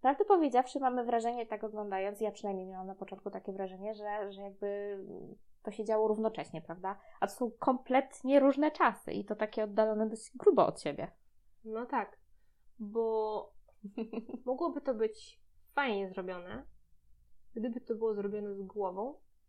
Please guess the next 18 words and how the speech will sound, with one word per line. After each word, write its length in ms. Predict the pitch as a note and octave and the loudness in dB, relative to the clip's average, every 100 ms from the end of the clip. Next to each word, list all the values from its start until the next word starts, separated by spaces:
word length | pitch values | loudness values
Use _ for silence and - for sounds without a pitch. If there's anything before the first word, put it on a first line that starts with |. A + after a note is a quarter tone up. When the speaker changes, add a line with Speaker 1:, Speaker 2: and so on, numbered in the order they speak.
| _ - - - - - - - | _ -20 -20 -20 -20 -20 -12 -6
Speaker 1:
I 60 | |
by-, 160 | G#3+ C4 | -2 0
Speaker 2:
z 60 | |
Speaker 1:
były 140 | G#3+ C#4 | 2 4
jakieś 160 | D#4 | 4
w 40 | D4+ | 4
Speaker 2:
sensem 200 | C#4 C4 | 0 2
Speaker 1:
ogóle 240 | F4 C4+ | 2 0
hinty 480 | C4 - A4 F4+ A3+ | -2 2 4 4 -2
takie, 320 | G#3 F#3+ G3+ | -2 -4 -4
że 100 | A#3+ | -2
Speaker 2:
i 40 | G#3+ | 0
Speaker 1:
to 60 | |
Speaker 2:
byłoby 380 | B3+ C#4+ A#3 G3+ | 4 8 8 6
Speaker 1:
jest, 120 | G3+ | 0
Speaker 2:
coś. 160 | G#3+ G#3 | -2 -2
Speaker 1:
y, 140 | F#3+ | 0
y, 440 | G#3+ G#3+ A3 - | 0 0 -2 -6